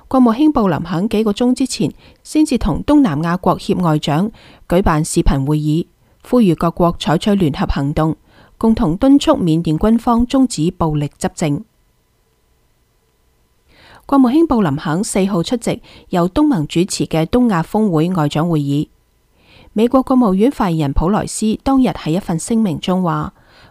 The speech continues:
布林肯喺出席第十一屆東亞峰會外長會議上強調咗東盟喺美國嘅自由與開放印太地區願景中扮演嘅中心角色，並且強調美國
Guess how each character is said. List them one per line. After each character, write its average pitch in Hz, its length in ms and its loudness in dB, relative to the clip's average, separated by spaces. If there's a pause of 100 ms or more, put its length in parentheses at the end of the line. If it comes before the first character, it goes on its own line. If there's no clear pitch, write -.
布 262 120 2
林 226 140 2
肯 202 240 -4
喺 240 160 -2
出 294 160 -2
席 180 260 -2
第 175 140 -2
十 - 120 -8
一 - 80 -4
屆 196 340 -2
東 247 220 0
亞 190 140 0
峰 226 280 -2
會 165 180 0
外 170 220 0
長 165 260 -2
會 170 100 2
議 151 140 2
上 160 260 0
強 147 280 -4
調 156 180 0
咗 160 260 0 (440)
東 233 80 4
盟 202 240 2
喺 165 200 0
美 160 220 2
國 160 180 0
嘅 160 240 0
自 - 180 -2
由 139 180 2
與 147 100 0
開 233 240 0
放 196 260 2
印 185 220 -2
太 190 140 -2
地 165 180 0
區 240 220 -2
願 180 240 2
景 156 180 0
中 226 260 2 (200)
扮 160 260 0
演 151 160 0
嘅 165 240 0
中 220 200 0
心 220 220 -2
角 147 140 -4
色， - 260 -4 (960)
並 185 160 0
且 190 140 -4
強 165 300 -2
調 170 280 0 (280)
美 214 160 2
國 247 200 2